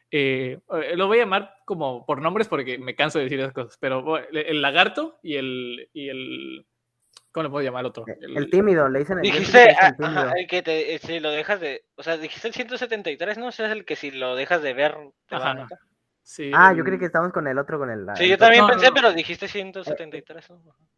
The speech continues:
Speaker 2: Ah, es
Speaker 1: Sí,
Speaker 2: la, la
Speaker 1: también se
Speaker 2: escultura,
Speaker 1: pelea.
Speaker 2: ¿no? Le dicen
Speaker 1: Ah, sí,
Speaker 2: también
Speaker 1: la
Speaker 2: al,
Speaker 1: escultura. Sí, la
Speaker 2: la escultura
Speaker 1: escultura.
Speaker 2: le dicen.
Speaker 1: Sí. Bueno, va-, la escultura y el lagarto. El lagarto hizo varios sonidos chirriantes y rápidamente se pegó a la pared más lejana a la escultura, mirándolo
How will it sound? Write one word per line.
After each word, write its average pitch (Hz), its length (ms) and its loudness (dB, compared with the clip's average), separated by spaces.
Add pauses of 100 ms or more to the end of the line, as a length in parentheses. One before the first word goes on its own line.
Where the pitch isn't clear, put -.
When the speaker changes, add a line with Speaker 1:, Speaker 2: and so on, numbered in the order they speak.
Speaker 2:
Ah, 160 140 6
es - 20 2
Speaker 1:
Sí, 175 40 0
Speaker 2:
la, 196 120 2
la 180 100 2
Speaker 1:
también 208 180 2
se 302 60 0
Speaker 2:
escultura, 196 320 4
Speaker 1:
pelea. 240 160 -2
Speaker 2:
¿no? 240 60 -18 (380)
Le 135 120 -10
dicen 165 120 -2
Speaker 1:
Ah, 220 40 -2
sí, 143 60 -6
Speaker 2:
también 135 200 -4
Speaker 1:
la 170 60 2
Speaker 2:
al, 147 40 -4
Speaker 1:
escultura. 135 300 -6 (360)
Sí, - 80 -6
la 180 40 -4
Speaker 2:
la 165 60 -4
escultura 143 320 -10
Speaker 1:
escultura. 127 60 -8
Speaker 2:
le 120 80 -10
dicen. 120 240 -20 (580)
Speaker 1:
Sí. 147 260 -10 (240)
Bueno, 170 200 0
va-, 180 340 -4
la 160 120 0
escultura 170 320 0
y 220 40 4
el 185 40 2
lagarto. 127 400 -2 (300)
El 170 160 2
lagarto 226 380 6
hizo 214 140 -2
varios 202 200 -2
sonidos 175 380 -6
chirriantes 160 520 -6
y 190 120 -8
rápidamente 156 560 -2
se 165 80 -8
pegó 135 200 -4
a 147 40 0
la 156 120 -2
pared 131 220 -4
más 151 140 -6
lejana 151 480 -8 (180)
a 151 160 2
la 139 80 -4
escultura, 120 460 -12 (340)
mirándolo 202 600 -2